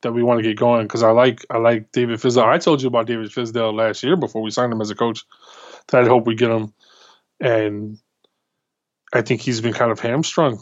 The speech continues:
And, and Scott Perry, I, I liked him too. Um, I like what they've, what they've done so far. As, you know,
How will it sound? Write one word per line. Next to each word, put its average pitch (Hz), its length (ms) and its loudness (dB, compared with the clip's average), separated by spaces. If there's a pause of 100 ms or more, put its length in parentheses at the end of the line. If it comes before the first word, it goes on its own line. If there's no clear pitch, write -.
(120)
And, 104 280 -8
and 110 180 -8
Scott 110 340 -2
Perry, 143 380 2
I, 117 80 0
I 113 160 -2
liked 110 300 -4
him 147 200 2
too. 185 380 2 (840)
Um, 117 440 2 (2250)
I 131 60 -8
like 120 240 -2
what 127 80 2
they've, 117 220 0 (160)
what 135 160 -4
they've 120 140 -2
done 120 200 -2
so 113 180 -4
far. 117 400 2 (220)
As, 120 320 -4 (100)
you 143 280 2
know, 107 300 -2